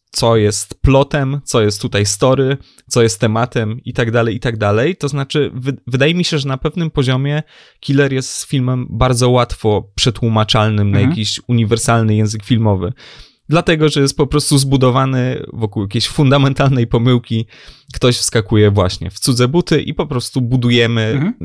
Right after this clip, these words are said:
Speaker 1: e, wszystko wokół tego i możemy to tak naprawdę przepisać na jakąś komediową, gang-, gangstersko-sensacyjną historię bez problemu.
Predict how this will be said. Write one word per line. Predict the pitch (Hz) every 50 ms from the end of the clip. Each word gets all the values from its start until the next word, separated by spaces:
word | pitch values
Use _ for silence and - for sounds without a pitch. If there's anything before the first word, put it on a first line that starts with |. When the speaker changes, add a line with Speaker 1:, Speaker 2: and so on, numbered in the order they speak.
| - -
Speaker 1:
e, | - 110 104 101
wszystko | 101 - - - 113 - - - 110 104 101 - 110
wokół | 110 117 113 - 123 110
tego | - 127 120 143 160 143
i | - 139
możemy | 147 156 165 160 185 185 175 160
to | - 156 139 135
tak | 143 - 139 131
naprawdę | 131 123 - 135 127 127 -
przepisać | - - 123 - 127 123 - 135 -
na | 135 123
jakąś | - - 127 - -
komediową, | - 139 123 127 120 120 135 131 123 131 127 117
gang-, | - 131 131 - -
gangstersko-sensacyjną | 117 120 131 131 - - 143 139 135 - - 139 127 - 143 131 - 131 120 - - 131 127 127 120 117
historię | 107 - - - - 131 131 123 120 117
bez | 113 117 -
problemu. | - 123 120 113 110 101 104 110 131 175